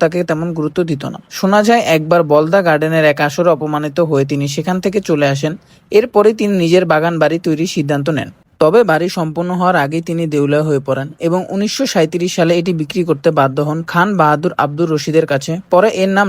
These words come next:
রাখা হয় রশিদ মঞ্জিল। আব্দুর রশিদের মৃত্যুর পর রোজ গার্ডেনের মালিকানা পান তার বড় ছেলে কাজী মোহাম্মদ বশির। উনিশশো সত্তর সালে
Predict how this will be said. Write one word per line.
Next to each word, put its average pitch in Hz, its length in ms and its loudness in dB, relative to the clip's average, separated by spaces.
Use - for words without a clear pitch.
রাখা 151 220 0
হয় 190 120 4
রশিদ 156 360 -2
মঞ্জিল। 131 300 -4
আব্দুর 180 320 0
রশিদের 175 380 -2
মৃত্যুর 156 340 -4
পর 156 100 2
রোজ 165 220 0
গার্ডেনের 180 380 0
মালিকানা 156 440 -2
পান 147 200 -2
তার 143 180 0
বড় 143 180 2
ছেলে 170 300 -2
কাজী 160 200 0
মোহাম্মদ 151 480 -2
বশির। - 280 -8
উনিশশো 202 340 -2
সত্তর 180 360 0
সালে 165 160 4